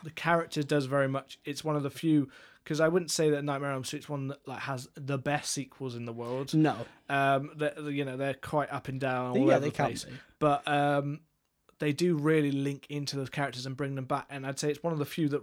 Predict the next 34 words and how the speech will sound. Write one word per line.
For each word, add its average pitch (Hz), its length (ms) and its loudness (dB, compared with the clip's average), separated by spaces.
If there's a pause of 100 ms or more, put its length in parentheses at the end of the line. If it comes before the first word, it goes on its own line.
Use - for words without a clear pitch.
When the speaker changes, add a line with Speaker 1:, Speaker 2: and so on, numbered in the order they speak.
Speaker 1:
really 147 280 6
does 147 240 4
that, 123 120 -2
where 131 120 -6
it - 60 -10
actually 151 280 -2
thinks, - 480 -4 (640)
and 151 140 -2
of 170 120 -2
that 180 140 0
era 160 340 2
as 127 100 -4
well, 160 160 4
where 135 120 2
it 143 40 -2
actually 156 260 0
thinks, 147 280 0
"Hey, 175 260 2 (200)
character 156 680 0
is 143 160 -6
important 147 600 0
Speaker 2:
Yeah. 156 160 10
Speaker 1:
to 143 80 0
build 151 280 4
this 151 200 -2
world." 185 400 -2 (260)
Speaker 2:
And 147 200 8
you 131 80 2
have, 127 380 2 (560)
you 147 80 4
know, 143 120 4
you 131 200 0
have 120 280 -4
the, 98 300 -12